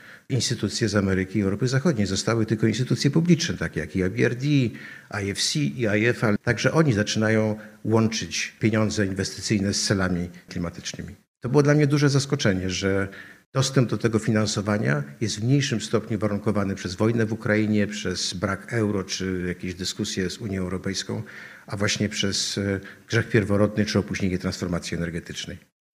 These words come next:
To jest kwestia nie tylko dostępu do pieniędzy, to jest także kwestia realnych inwestycji, chociażby inwestycji strategicznych w Polsce, te, które już są i te, które będą, ponieważ w tej chwili, y, wszyscy producenci muszą zdawać sobie sprawę, że będą pytani o ślad węglowy swoich produktów.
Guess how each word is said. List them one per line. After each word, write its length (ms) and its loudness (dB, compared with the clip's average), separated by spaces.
To 80 6
jest 180 6
kwestia 260 2
nie 120 2
tylko 200 0
dostępu 440 2
do 120 -4
pieniędzy, 440 -2
to 100 -10
jest 100 -10
także 200 0
kwestia 340 -4
realnych 400 0
inwestycji, 540 -4
chociażby 420 2
inwestycji 500 -2
strategicznych 640 -4
w 40 -20
Polsce, 340 -6
te, 140 0
które 260 -2
już 180 -2
są 200 -2
i 60 -4
te, 120 -2
które 260 -2
będą, 380 -2
ponieważ 480 0
w 60 -20
tej 140 -6
chwili, 480 0
y, 140 2
wszyscy 340 -2
producenci 580 -2
muszą 400 -2
zdawać 380 -2
sobie 180 -2
sprawę, 360 0
że 100 0
będą 240 2
pytani 360 0
o 60 0
ślad 260 0
węglowy 400 2
swoich 360 -2
produktów. 520 -4